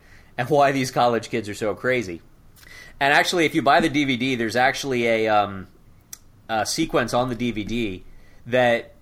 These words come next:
shows you the movie from the college kids' point of view. It basically has all of the college kids' scenes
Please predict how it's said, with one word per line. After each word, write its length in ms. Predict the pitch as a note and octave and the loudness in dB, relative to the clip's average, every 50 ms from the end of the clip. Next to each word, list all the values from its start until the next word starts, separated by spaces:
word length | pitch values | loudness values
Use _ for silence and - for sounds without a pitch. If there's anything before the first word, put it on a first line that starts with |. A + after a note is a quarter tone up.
| - - | -20 -16
shows 500 | - - - - D#3 C#3+ D3 D#3 C#3+ B2+ D3 | -10 -8 -4 2 2 4 4 4 2 2 0
you 140 | D3+ D3 | 0 0
the 120 | B2+ B2+ B2 | 0 -2 -2
movie 640 | A#2 B2 C3 C#3 B2 C3 B2 A2 G#2+ G#2 G2+ A2 - - | 0 0 0 0 0 0 -2 -2 -2 -2 -6 -10 -14 -16
from 420 | - - - - D3 C#3 C3 B2 A#2+ | -16 -16 -4 2 2 2 2 2 -2
the 80 | A#2 | -4
college 500 | G#2+ - - A#2+ B2+ B2+ B2 A2+ A#2 - | -6 -2 0 0 2 2 0 -2 -4 -6
kids' 200 | - B2 G#2+ G2+ | -6 -6 -8 -8
point 280 | - - - A#2 G#2 G2+ | -8 -6 -6 -4 -4 -4
of 60 | F#2+ | -6
view. 220 | F2+ G#2+ G2+ F2+ E2 | -4 -4 -4 -4 -6
It 100 | F2 F#2 F#2+ | -6 -4 -2
basically 440 | B2 B2 B2 D3 B2+ B2 B2+ A#2+ G#2+ | -2 -2 -2 -4 -6 -4 -4 -4 0
has 220 | A#2+ B2 A#2 G#2+ A#2+ | 2 0 0 0 -2
all 260 | - A#2 A2+ B2 C3 | 0 0 2 2 2
of 80 | A#2+ | 0
the 60 | A2 A2 | -2 -2
college 420 | - A#2 A2+ A#2+ B2+ A#2+ B2 - | 0 0 0 0 0 -4 -4 -6
kids' 220 | - C#3+ B2 A2+ - | -6 -6 -4 -4 -4
scenes 360 | - C#3+ C#3+ C#3+ D#3 D#3+ | -4 -4 -4 -4 -6 -8